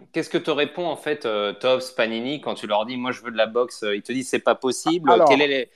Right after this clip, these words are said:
Speaker 2: alors,
Speaker 1: le frein ?
Speaker 2: alors, Topps pour, euh, Topps pour l'instant en France, puisque pour, j'ai que, euh, comme interlocuteur,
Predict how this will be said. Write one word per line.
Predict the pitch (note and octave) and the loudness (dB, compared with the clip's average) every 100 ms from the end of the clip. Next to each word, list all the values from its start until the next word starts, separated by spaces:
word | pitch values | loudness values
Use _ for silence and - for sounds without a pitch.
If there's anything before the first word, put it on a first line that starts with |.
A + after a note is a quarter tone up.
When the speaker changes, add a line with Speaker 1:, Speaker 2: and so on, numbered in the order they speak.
| - | 0
Speaker 2:
alors, | E3 E3+ B2+ | 4 6 4
Speaker 1:
le | B2 | 2
frein ? | - D3+ | 0 4
Speaker 2:
alors, | D3 - | 4 4
Topps | C5+ - B3+ - | 2 2 -2 2
pour, | A3+ | 2
euh, | F#3 E3+ | 2 2
Topps | B3+ B3+ - | 2 0 -4
pour | G#3+ | 0
l'instant | G3 E3 D#3+ | 2 2 0
en | |
France, | D3+ F#3+ G3+ F#3 | 2 2 2 0
puisque | - - | -8 -14
pour, | C3+ C#3+ | -2 0
j'ai | B2 | 0
que, | A#2 | 0
euh, | C#3 A#2+ C#3 B2+ | 0 2 0 0
comme | C3 | -2
interlocuteur, | B2 B2 A#2+ A#2+ A#2 B3+ | 0 0 -2 -2 4 4